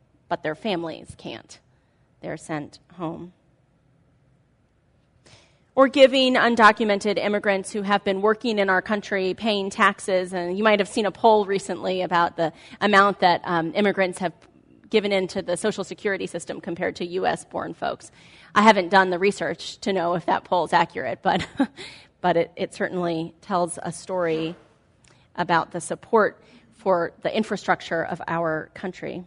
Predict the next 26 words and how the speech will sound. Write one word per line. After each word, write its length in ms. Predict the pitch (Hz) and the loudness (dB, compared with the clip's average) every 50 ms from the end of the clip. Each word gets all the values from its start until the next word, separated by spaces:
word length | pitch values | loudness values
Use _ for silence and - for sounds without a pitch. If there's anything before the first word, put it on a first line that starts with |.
| _ _ _ _ - - - - - | _ _ _ _ -20 -20 -20 -20 -6
So, 300 | - - 262 233 208 - - | 2 6 6 6 6 4 2
so 200 | - - 247 233 | 4 6 6 8
giving 360 | - 285 262 269 262 233 226 | 8 6 6 8 4 4 6
undocumented 720 | 196 233 233 226 220 220 - 233 214 214 202 208 220 175 | 4 6 8 8 6 6 6 2 0 0 0 0 -2 0
immigrants 480 | 175 233 233 233 220 233 214 208 - | 0 2 2 2 2 2 0 0 -2
who 100 | 226 220 | -4 -2
have 220 | 202 208 214 208 - | 0 2 2 2 2
been 160 | 214 202 196 | -2 0 0
working 320 | 208 208 208 214 202 190 | 0 0 0 -2 -2 -2
a 80 | 180 175 | -2 -2
path 560 | - 214 220 202 196 185 180 190 - - - - _ | -2 0 2 4 4 4 4 2 -2 -12 -20 -20 _
to 120 | - - 196 | -12 -12 -8
citizenship. 720 | - 196 170 170 165 - 151 156 160 - 151 143 139 - - - _ _ _ _ _ _ _ - - - - - 330 - | -6 -6 -6 -6 -8 -8 -10 -10 -8 -8 -6 -8 -8 -8 -12 -20 _ _ _ _ _ _ _ -20 -20 -20 -20 -18 2 6
Or 160 | 247 294 320 | 8 8 8
saying 460 | - - 403 349 349 330 311 294 294 | 8 6 8 8 10 10 8 6 4
simply 560 | - - 349 320 320 - 302 294 277 262 254 | 4 4 2 2 2 2 2 2 2 2 4
that 220 | 214 262 233 - 226 | 6 6 4 6 4
we 160 | 262 262 247 | -2 -2 0
don't 360 | 202 262 247 254 247 - 202 | 2 4 4 4 2 0 0
deport 500 | 220 233 220 - - 269 240 220 - - | -2 -2 -2 2 4 4 4 4 4 0
unaccompanied 760 | - 214 208 202 196 - - 220 214 - 214 196 185 175 170 - | -2 -2 -2 -2 -2 -2 -4 -4 -4 -4 -4 -4 -4 -4 -6 -8
children 520 | - 233 202 185 - 160 151 113 104 117 | -6 -4 -4 -4 -4 -6 -8 -8 -8 -12
here 440 | 165 - - - - 90 85 147 - - - - _ _ _ _ _ _ _ _ _ _ _ _ _ _ - | -12 -10 -8 -8 -6 -4 -6 -6 -8 -8 -14 -18 _ _ _ _ _ _ _ _ _ _ _ _ _ _ -6
at 120 | 185 - - | -6 -6 -6
any 220 | - 180 180 170 | -6 -6 -6 -6
time. 480 | 160 - 160 160 147 - - 165 175 180 | -8 -10 -12 -12 -12 -12 -14 -14 -16 -16